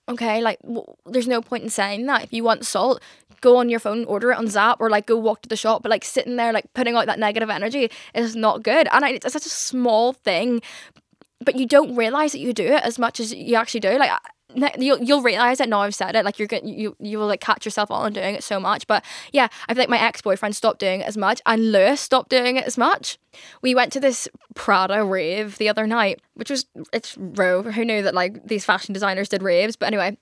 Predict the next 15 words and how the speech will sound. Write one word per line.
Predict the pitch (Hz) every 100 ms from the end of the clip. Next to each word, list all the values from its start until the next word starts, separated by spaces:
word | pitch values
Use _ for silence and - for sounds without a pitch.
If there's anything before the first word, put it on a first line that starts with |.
| _
not | 220 -
complaining. | - 196 220 269 - - -
<laughs> | 262 - 302
Um, | 247 220 247 - 494 - -
we | 247 269 269 254 247 240 -
got | 226 202 -
there | 240 220
and | 220 208
the | 208
queue | - 214 190 185
was | 185 180 _
crazy, | - - 202 202 185 180
to | 180
be | 185
fair. | 196 185 190 233